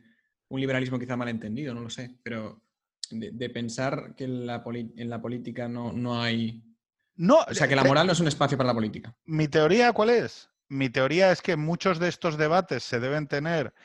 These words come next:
Speaker 2: en estructuras intermedias, en agentes de segunda distribución, llamémoslo así, pero en una sociedad que no tiene de eso,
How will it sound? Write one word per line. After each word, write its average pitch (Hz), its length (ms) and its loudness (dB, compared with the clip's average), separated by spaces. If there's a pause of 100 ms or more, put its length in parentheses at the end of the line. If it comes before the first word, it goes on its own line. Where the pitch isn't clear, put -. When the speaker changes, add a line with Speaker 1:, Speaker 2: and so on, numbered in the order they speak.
(240)
Speaker 2:
en 117 100 -4
estructuras 139 600 -2
intermedias, 180 840 0 (640)
en 113 360 -4
agentes 151 480 0
de 147 80 0
segunda 143 340 -2
distribución, 143 760 -6
llamémoslo 123 420 -4
así, 180 380 -4 (480)
pero 127 160 0
en 143 60 0
una 175 180 4
sociedad 180 540 2
que 143 100 -2
no 131 120 -2
tiene 165 240 0
de 156 140 4
eso, 208 380 -6